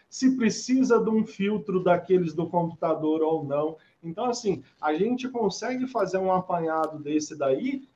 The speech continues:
e daí a gente pega no pé do Tico de novo pra trazer uma, uma, uma chamada dessa aí pra galera.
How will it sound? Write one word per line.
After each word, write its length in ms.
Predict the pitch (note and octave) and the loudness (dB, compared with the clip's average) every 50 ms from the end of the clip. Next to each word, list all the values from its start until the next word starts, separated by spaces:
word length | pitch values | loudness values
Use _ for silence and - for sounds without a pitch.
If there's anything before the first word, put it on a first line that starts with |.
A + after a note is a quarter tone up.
| _ - | _ -8
e 120 | F#3+ G#3+ | -6 -4
daí 280 | G3+ G#3 F#3+ F#3 F#3+ G#3 | -2 0 2 2 2 4
a 120 | A3 G3+ | 4 4
gente 260 | G#3 G#3+ G#3 G#3 - | 4 2 2 0 -2
pega 400 | F#3 - - G3 A3 A#3+ A#3+ B3 | -4 -2 0 0 0 0 2 0
no 120 | A#3 A3 - | 0 0 0
pé 200 | - G#3+ A3 G3+ | -2 -2 -4 -2
do 140 | G#3 G3+ G#3 | -2 -4 -4
Tico 280 | - A3 A3 - G3+ | -4 -6 -6 -6 -4
de 120 | F3 F#3 F3+ | 0 0 2
novo 320 | F3+ G3 G#3+ A3 G#3+ - | 2 4 2 2 0 0
pra 100 | - G#3+ | -4 -4
trazer 320 | G#3 - G#3 G3+ F#3+ F3+ | -4 0 0 0 2 2
uma, 220 | G3+ G3+ G3 G3 G3 | 2 2 2 0 2
uma, 260 | G3 F#3+ F#3 F#3 G3 | 2 4 4 4 4
uma 220 | G3 F#3 F3+ F3+ F3+ | 4 2 0 0 0
chamada 480 | F3+ - F#3 F3+ F3+ F3 F3 E3+ E3 | 0 -2 -2 2 2 4 2 2 2
dessa 320 | D#3+ E3 E3 E3 E3 - E3+ | 2 0 0 0 0 -2 -4
aí 80 | E3 | -4
pra 160 | D#3+ - E3+ D#3 | -4 -4 -4 -2
galera. 340 | D#3+ D#3 C#3 B2+ A2+ G#2+ | 0 0 0 0 -2 -6